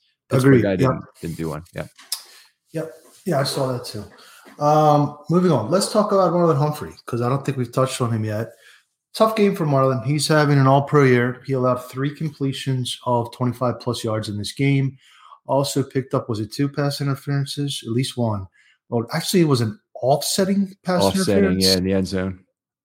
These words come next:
Speaker 2: With on the same receiver and corner.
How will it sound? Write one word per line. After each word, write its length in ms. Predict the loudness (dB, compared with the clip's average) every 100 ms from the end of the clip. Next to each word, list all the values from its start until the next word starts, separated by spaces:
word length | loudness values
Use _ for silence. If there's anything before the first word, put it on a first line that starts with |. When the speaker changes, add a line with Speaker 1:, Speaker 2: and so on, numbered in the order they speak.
| _
Speaker 2:
With 300 | 2 2 2 -12 -20 _ _ _ _
on 200 | 4 6
the 80 | 4
same 360 | 4 4 4
receiver 640 | 2 0 0 2 2 2 0
and 200 | -2 -2
corner. 580 | -2 0 2 0 -4